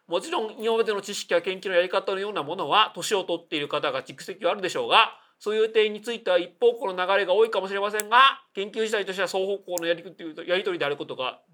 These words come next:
前提ですと。えー、つまり、自分でこういうことを考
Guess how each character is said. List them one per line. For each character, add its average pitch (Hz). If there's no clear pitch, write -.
前 156
提 147
で 151
す -
と。 -
え 143
ー、 151
つ 294
ま 294
り、 226
自 156
分 277
で 277
こ 262
う 294
い -
う 285
こ 311
と 220
を 175
考 -